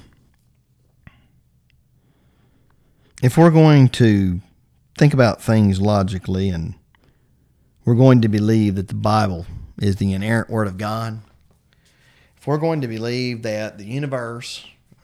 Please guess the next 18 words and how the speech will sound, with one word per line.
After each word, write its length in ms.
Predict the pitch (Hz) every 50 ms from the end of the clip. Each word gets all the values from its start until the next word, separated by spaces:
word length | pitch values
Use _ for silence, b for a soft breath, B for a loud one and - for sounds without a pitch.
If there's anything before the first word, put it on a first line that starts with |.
| _ _
and 100 | 101 101
all 300 | 98 98 107 110 117 123
of 120 | 131 131
its 200 | 131 123 135 -
inhabitants 840 | 135 139 127 110 113 104 98 95 101 - 104 95 - - - - - _ _ _ _ _ _ _ _ _ _ _ _ _ _ _ _ _ _ _ _ _
came 240 | _ - 139 135 139
into 200 | 143 135 135 143
existence 640 | 131 - - - - 131 123 - - - - - -
by 260 | - 120 113 110 110
an 120 | 107 104 -
all-intelligent 920 | - 107 113 120 120 113 110 101 - - 127 117 123 113 113 110 - -
designer, 640 | 98 98 95 98 104 98 95 90 87 90 101 113 b b b b b b b b b b b b b b b b b b b b b b b b b b b -
and 140 | - 98 101
all 420 | 101 113 123 127 131 135 139 147
of 100 | 147 139
the 180 | 139 143 135 139
evidence 560 | 143 143 135 123 104 104 95 - - - -
points 840 | - - - - 151 143 120 101 - - - - - - - -